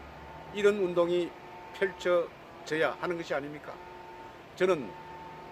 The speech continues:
오늘 열두 살 난 여중생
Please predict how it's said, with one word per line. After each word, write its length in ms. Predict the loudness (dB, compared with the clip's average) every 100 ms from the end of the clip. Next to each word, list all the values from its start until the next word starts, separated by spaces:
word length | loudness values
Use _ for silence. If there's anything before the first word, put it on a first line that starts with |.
| -14 2
오늘 300 | 4 4 2 -6 -14 -18 -16 -14 0
열두 260 | 2 4 2
살 280 | 4 6 10
난 360 | 8 8 0 -4 -2
여중생 640 | 0 2 2 2 2 0